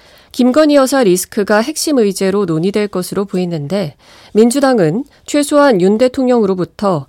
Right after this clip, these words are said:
김건희 특검 수용에 대한 확답을 받아야 한다고 양측을 압박했습니다.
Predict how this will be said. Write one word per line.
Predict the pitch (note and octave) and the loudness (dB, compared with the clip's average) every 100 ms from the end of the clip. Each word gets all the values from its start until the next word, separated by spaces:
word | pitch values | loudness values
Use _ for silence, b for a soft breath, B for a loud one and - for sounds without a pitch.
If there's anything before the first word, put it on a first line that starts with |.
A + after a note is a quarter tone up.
| - | -6
김건희 | G3 G#3 G#3+ A3+ D4 | 0 0 2 0 -2
특검 | - - E4 D#4 | -6 -6 -2 -2
수용에 | - D4 C#4 B3+ | -2 -2 0 0
대한 | G#3 G#3 | 0 -2
확답을 | A3 - - C#4 B3 | -4 -12 -6 -4 -2
받아야 | B3+ E3 E3+ G3 G3+ | -4 -4 -4 -2 -2
한다고 | F#3+ E3+ D3+ - A3 - - | -4 -4 -8 -6 -6 -6 -6
양측을 | D#3+ D#3 - G3+ G#3 | -4 -4 -6 -4 -4
압박했습니다. | D3 - F3 F3+ - F3+ E3+ D3+ C3+ - | -6 -8 -8 -8 -10 -10 -10 -10 -14 -18